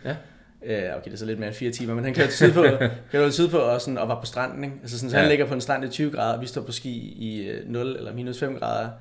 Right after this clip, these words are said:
Speaker 1: Ja.
Speaker 2: Og det ligger alt sammen inden for fire timer. Øh, og samtidig kan du køre en time nordpå og tage vindistrikt og sådan. Så det er bare det der med,
Speaker 1: Ja.
Speaker 2: sådan, der, der er kæmpe store oplevelser inden for meget, meget kort afstand. Det synes jeg virkelig også har været virkelig fedt.
Speaker 1: Ja. Jamen, øhm,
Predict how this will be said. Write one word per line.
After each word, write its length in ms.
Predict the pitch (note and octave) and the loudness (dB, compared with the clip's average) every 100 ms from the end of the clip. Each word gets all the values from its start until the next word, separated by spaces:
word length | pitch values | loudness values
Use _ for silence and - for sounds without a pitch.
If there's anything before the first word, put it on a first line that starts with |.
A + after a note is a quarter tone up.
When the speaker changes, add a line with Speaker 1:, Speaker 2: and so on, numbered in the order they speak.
| - | -4
Speaker 1:
Ja. 140 | G2+ E2+ - | -2 -4 -8
Speaker 2:
Og 140 | A#2+ | -6
det 120 | C3 B2+ | -4 -2
ligger 200 | B2+ A#2 | 0 0
alt 80 | |
sammen 160 | A#2 A2 | -2 -6
inden 100 | A2+ A#2 | -6 -8
for 60 | |
fire 140 | B2 A#2 | -6 -6
timer. 360 | A#2+ A2+ A#2 A#2 - - | -6 -6 -6 -10 -14 -6
Øh, 60 | G#2+ - - - _ _ _ - | -6 -6 -10 -20 _ _ _ -8
og 80 | A2 | -4
samtidig 200 | B2+ B2+ | -4 -4
kan 80 | B2 | -2
du 40 | |
køre 100 | A#2 | -2
en 60 | A#2 | -2
time 200 | C3+ C3 | -4 -4
nordpå 280 | B2+ - | -4 -4
og 140 | A#2+ A2 | -4 -4
tage 160 | G#2+ A2+ | -8 -8
vindistrikt 600 | A#2+ C#3+ C#3+ - G#2 - | -10 -10 -8 -8 -8 -10
og 80 | A2+ | -10
sådan. 120 | A#2+ | -6
Så 60 | C3 | 2
det 100 | C3+ | 4
er 40 | |
bare 100 | C3+ | 4
det 80 | C3 | 2
der 80 | B2+ | 2
med, 100 | A#2+ | 0
Speaker 1:
Ja. 60 | |
Speaker 2:
sådan, 260 | D3+ B2+ A#2 - | 0 -4 -8 -8
der, 120 | G#2+ A#2 | -6 -4
der 160 | C3 | -4
er 40 | B2+ | 0
kæmpe 220 | D#3+ D#3 | 0 2
store 140 | D3+ | 0
oplevelser 340 | A#2+ A#2+ A2 A2+ | 0 0 -2 -4
inden 100 | A2 | -6
for 80 | A2+ | -4
meget, 140 | G#2+ | -4
meget 140 | A2 | -6
kort 180 | A2 A2+ | -4 -4
afstand. 320 | G2+ G#2 G#2 | -4 -8 -10
Det 80 | A2 | -10
synes 160 | A#2 A2+ | -10 -8
jeg 100 | G#2+ | -8
virkelig 280 | A2 - - | -8 -8 -12
også 140 | - | -14
har 40 | - | -18
været 100 | - | -16
virkelig 220 | - - | -18 -16
fedt. 220 | - - - - | -16 -18 -10 -8
Speaker 1:
Ja. 80 | F#3+ - _ _ - - - - - _ _ _ | -8 -14 _ _ -20 -20 -20 -20 -20 _ _ _
Jamen, 160 | C3+ C#3 | 2 6
øhm, 400 | C3 A#2 G#2+ | 6 4 2